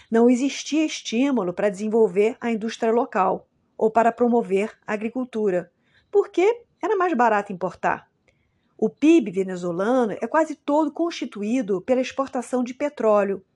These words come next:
E com isso, a economia fica muito vulnerável às oscilações do preço dessa commodity.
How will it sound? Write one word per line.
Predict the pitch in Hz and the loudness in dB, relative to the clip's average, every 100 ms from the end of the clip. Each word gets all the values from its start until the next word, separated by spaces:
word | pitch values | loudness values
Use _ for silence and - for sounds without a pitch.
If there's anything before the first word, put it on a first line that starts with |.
| _ _ - - - | _ _ -20 -4 2
E | 415 | 2
com | 415 | 4
isso, | 285 226 175 - | 2 0 -2 -8
a | - | -6
economia | 311 254 214 175 196 233 | -4 -4 -4 -4 -4 -4
fica | 226 - | -4 -4
muito | 233 226 262 320 392 302 | -2 0 2 2 0 -6
vulnerável | 220 220 185 180 202 220 170 175 _ _ | -6 -4 -4 -4 -4 -4 -6 -10 _ _
às | - 220 | -4 -2
oscilações | 226 - 285 294 254 254 247 202 | -4 -4 -4 -4 -2 0 0 -4
do | 240 | -8
preço | - 220 226 254 - 403 - | -2 2 2 0 -4 -8 -8
dessa | 220 208 233 | -8 -6 -4
commodity. | 294 226 185 180 170 185 175 | -2 0 0 -2 -10 -16 -16